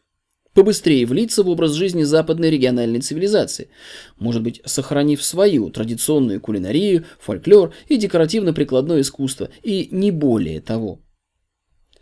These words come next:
Что касается России, то западная концепция гражданского общества может быть в нашей стране своего рода откровением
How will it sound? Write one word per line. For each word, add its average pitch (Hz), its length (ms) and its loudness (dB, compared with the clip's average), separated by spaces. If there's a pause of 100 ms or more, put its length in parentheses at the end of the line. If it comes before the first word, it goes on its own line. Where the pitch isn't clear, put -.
(600)
Что - 200 -2
касается 208 460 4
России, 165 360 2
то 165 220 2
западная 160 460 2
концепция 156 580 -2
гражданского 143 640 0
общества 127 440 -2
может 160 260 0
быть 160 200 -2
в 160 40 -4
нашей 156 300 0
стране 180 360 0
своего 147 300 0
рода 160 220 4
откровением 156 1080 0